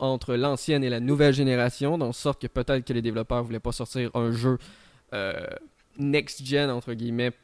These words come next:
pour cette année, vu que les nouvelles consoles arrivent, et attendre peut-être à l'année prochaine pour donner le coup avec peut-être des améliorations graphistes, euh, l'utilisation du,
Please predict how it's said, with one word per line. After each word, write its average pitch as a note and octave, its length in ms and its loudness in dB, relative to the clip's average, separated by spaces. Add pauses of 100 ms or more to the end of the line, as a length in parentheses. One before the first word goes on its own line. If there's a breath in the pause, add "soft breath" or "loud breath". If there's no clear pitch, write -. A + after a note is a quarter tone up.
(220)
pour C#3 160 2
cette B2 200 -2
année, B2 240 2
vu A#2+ 160 -6
que A#2+ 100 -8
les A#2 260 -4
nouvelles A#2 220 -2
consoles A2+ 360 -4
arrivent, C3+ 540 -2 (560 soft breath)
et C#3 140 4
attendre C3+ 320 0
peut-être C3 280 -4
à A#2 60 -2
l'année C3 200 2
prochaine C3+ 360 -2
pour B2+ 140 -2
donner A#2+ 240 -6
le A#2 60 -12
coup C#3 260 -10
avec A#2+ 340 -12 (520)
peut-être C3 460 -4
des A#2 180 -4
améliorations A#2 460 -2
graphistes, A#2 580 -6
euh, A2+ 100 -6
l'utilisation A#2 680 -4
du, A#2 120 -12